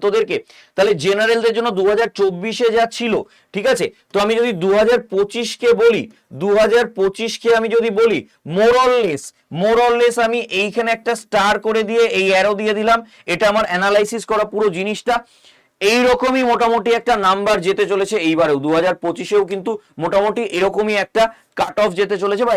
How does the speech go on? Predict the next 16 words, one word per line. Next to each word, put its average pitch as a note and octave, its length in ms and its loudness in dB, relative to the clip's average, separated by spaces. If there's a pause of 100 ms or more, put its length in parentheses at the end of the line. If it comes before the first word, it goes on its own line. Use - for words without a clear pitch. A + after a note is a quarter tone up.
(100)
এইরকমই G3+ 420 -2
একটা A3 140 -4 (100)
নাম্বার E3 300 -2
কিন্তু F3+ 240 -6
যেতে D#3+ 200 -6
চলেছে। F3+ 220 -2 (280)
এটা E3 120 -2
কিন্তু G3 180 -4
আমি G#3+ 140 -4
সম্পূর্ণ F3+ 280 -4 (140)
সরকারি D3+ 400 -2
কলেজের A#2+ 340 -6
জন্য A2+ 120 -10 (120)
বললাম, G#2 200 -10 (340)
ঠিক C#3+ 200 -8
আছে? B3 120 -2